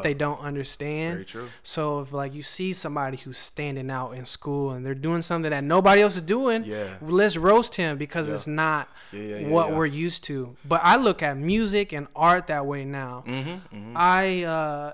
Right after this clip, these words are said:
Speaker 1: it's really hard to find something that, like, really sticks with me that I can go
Speaker 2: Yeah.
Speaker 1: back and listen to
Speaker 2: Mm-hmm.
Speaker 1: because it has to be different for
Speaker 2: Yeah.
Speaker 1: me to do that.
Speaker 2: That's, I mean,
Speaker 1: And
Speaker 2: yeah, yeah.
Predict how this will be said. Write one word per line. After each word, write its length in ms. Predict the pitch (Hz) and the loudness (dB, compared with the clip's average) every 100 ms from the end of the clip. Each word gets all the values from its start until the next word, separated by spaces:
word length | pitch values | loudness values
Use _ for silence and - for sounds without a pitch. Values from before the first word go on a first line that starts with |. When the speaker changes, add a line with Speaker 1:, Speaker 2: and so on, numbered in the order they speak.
| - | -10
Speaker 1:
it's 180 | 160 151 | -10 -4
really 300 | 170 185 170 | 0 0 0
hard 380 | 156 170 165 160 | 4 4 4 2
to 80 | |
find 420 | 139 170 160 160 151 | -6 -2 -2 -2 -6
something 540 | 165 156 - 156 147 | -8 -8 -8 -8 -6
that, 480 | 143 139 135 135 - - - - - - - | -4 -4 -6 -10 -16 -20 -20 -20 -20 -20 -8
like, 180 | 151 139 | -6 -4
really 420 | 139 143 151 147 139 | -6 -4 -2 -2 -4
sticks 480 | - - 190 190 | -4 0 0 0
with 160 | 185 185 | -2 0
me 100 | 180 | 0
that 120 | 160 | -2
I 20 | 143 | -4
can 260 | - - | -6 -6
go 140 | - 156 | -2 0
Speaker 2:
Yeah. 20 | |
Speaker 1:
back 380 | 151 151 160 - | 0 0 -2 -4
and 180 | 147 139 | -8 -6
listen 320 | 170 170 208 | -6 -4 -4
to 380 | 202 240 240 254 - | -4 -4 -4 -6 -14
Speaker 2:
Mm-hmm. 360 | 104 101 107 107 | -16 -12 -12 -6
Speaker 1:
because 380 | 165 - 165 147 | -6 -2 -2 0
it 40 | |
has 300 | 156 175 170 | 4 4 2
to 80 | 160 | -4
be 100 | 156 | -4
different 480 | 135 151 139 123 - - | -2 -2 -2 -10 -12 -6
for 120 | 120 160 | 0 4
Speaker 2:
Yeah. 60 | |
Speaker 1:
me 120 | 175 | 4
to 140 | 165 147 | 2 -2
do 240 | 143 185 | 2 2
that. 300 | 156 131 113 - _ | 4 0 -2 -14 _
Speaker 2:
That's, 280 | 104 110 - - | -8 -6 -8 -10
I 120 | - 101 | -14 -12
mean, 180 | 208 | -6
Speaker 1:
And 580 | 175 160 156 147 143 139 - | 0 2 2 0 -4 -8 -12
Speaker 2:
yeah, 100 | |
yeah. 60 | 92 | -18